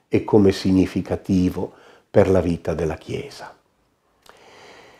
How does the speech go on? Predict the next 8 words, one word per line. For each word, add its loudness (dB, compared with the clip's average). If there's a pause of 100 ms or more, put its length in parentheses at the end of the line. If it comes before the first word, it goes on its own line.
(200)
Ecco 4
allora, 8
recuperiamo 2 (100)
l'ingenuità 2
dei 0
magi. -4 (1040)
Non 8
temiamo 2